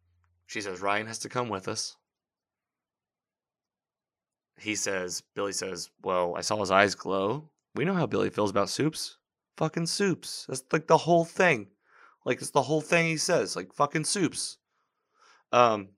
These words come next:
he hates 'em. He doesn't care who they are. Well, this is now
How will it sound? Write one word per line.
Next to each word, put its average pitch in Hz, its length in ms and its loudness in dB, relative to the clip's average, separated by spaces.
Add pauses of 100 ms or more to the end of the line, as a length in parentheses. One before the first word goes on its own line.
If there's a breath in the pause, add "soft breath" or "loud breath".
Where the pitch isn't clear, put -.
(120)
he 117 100 -4
hates 165 260 0
'em. - 160 -12 (720)
He 127 100 -2
doesn't 139 220 2
care 147 140 0
who 170 160 2
they 143 100 0
are. - 240 -10 (420)
Well, 104 120 -4
this 139 200 2
is 95 160 -6
now 101 380 -6